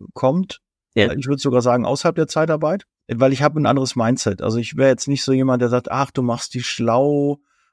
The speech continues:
Speaker 1: und dann rufen die vielleicht nicht bei dir an.“ Aber ich sagte immer, wenn man seinen, seinen Inhalt, sein Wissen kostenlos, ja, rausgibt, dann kommt einfach auch extrem viel zurück, weil wenn das schon kostenlos ist, wie geil ist das denn, wenn ich dann dafür bezahle?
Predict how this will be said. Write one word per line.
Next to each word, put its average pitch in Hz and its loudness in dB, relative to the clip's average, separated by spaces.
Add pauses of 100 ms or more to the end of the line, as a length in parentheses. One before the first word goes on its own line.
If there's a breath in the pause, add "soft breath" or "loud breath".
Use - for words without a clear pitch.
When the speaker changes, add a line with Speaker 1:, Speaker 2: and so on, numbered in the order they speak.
Speaker 1:
und 127 -2
dann 123 4
rufen 131 -2
die 131 2
vielleicht 123 0
nicht 120 -8
bei 113 0
dir 113 -2
an.“ 143 0 (520)
Aber 120 0
ich 113 -8
sagte 165 0
immer, 156 2
wenn 143 -2
man 151 0 (200)
seinen, 143 -2
seinen 135 0
Inhalt, 156 2
sein 131 0
Wissen 127 -2 (220)
kostenlos, 131 -4 (360)
ja, 127 4
rausgibt, 123 0 (440)
dann 117 -2
kommt 160 -2
einfach 135 0
auch 127 -2
extrem - -2
viel 127 -2
zurück, - -2
weil 110 4 (380)
wenn 123 0
das 180 2
schon 196 2
kostenlos 151 0
ist, 107 -8
wie 135 -4
geil 131 2
ist - -4
das 151 -6
denn, 139 -2
wenn 139 0
ich 131 -6
dann 135 0
dafür 127 -4
bezahle? 123 -6